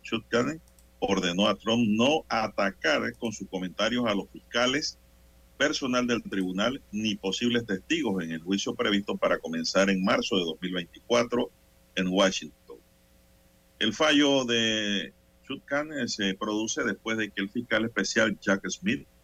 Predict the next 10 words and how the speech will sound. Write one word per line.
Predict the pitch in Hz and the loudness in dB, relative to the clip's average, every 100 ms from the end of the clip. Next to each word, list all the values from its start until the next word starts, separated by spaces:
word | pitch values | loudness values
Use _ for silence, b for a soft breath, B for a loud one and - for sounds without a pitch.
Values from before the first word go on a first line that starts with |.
| _ - | _ -2
presentara | 139 139 123 120 117 | 0 2 0 2 2
una | 113 113 | 2 2
moción | 95 90 110 120 | 0 0 0 0
argumentando | 120 131 120 117 117 107 | 0 -2 0 0 0 -2
que | 107 | -2
la | 95 87 | -2 -2
retórica | 82 - 123 147 - 135 123 | -4 -4 -2 -2 0 0 0
incendiaria | 101 87 85 101 113 110 | 0 -4 0 2 2 2
de | 90 | -2
Trump | 85 107 123 | -4 -4 -4